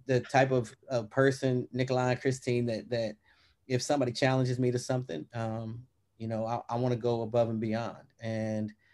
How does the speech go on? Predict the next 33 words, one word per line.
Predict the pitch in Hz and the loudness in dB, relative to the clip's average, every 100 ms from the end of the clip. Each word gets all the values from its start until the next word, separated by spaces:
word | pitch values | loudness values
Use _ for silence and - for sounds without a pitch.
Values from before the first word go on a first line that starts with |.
| _ _ - | _ _ -8
you | 110 | -4
know, | 113 | -2
I | 101 | 0
like | 117 123 117 | 0 0 0
being | 127 120 | 0 0
the | 117 | -2
first. | 135 127 101 - - - _ | -2 -2 -4 -12 -20 -20 _
Um, | 107 107 104 107 - | -10 -6 -6 -6 -4
I, | 117 113 113 | -4 -2 -4
I | 120 | -2
told | - 127 120 | 0 0 2
my | 120 | 0
mom, | 113 117 123 139 | -2 -4 -2 -2
you | 135 | 0
know, | 120 | 0
when | 117 107 - - _ _ _ _ _ - | -2 -6 -12 -20 _ _ _ _ _ -14
her | - 143 143 | 4 4 6
parents, | 160 147 139 131 - - - | 4 6 6 2 -4 -14 0
I | 139 | 2
mean, | 139 | 6
my | 131 | 6
dad's | 127 139 147 131 | 6 6 6 2
parents, | 135 131 120 - - _ | 2 2 0 -6 -18 _
they | 123 127 | 2 4
were, | 143 127 | 4 2
they | 123 139 147 139 _ _ _ _ _ | 4 4 4 0 _ _ _ _ _
were | 123 | 2
buying | 123 139 143 139 | 6 6 6 4
us | 131 - | 2 2
either | 135 131 | 2 2
a | - 123 | 2 -4
sport | - 160 147 | 0 2 2
court | - 175 196 - | 2 4 4 0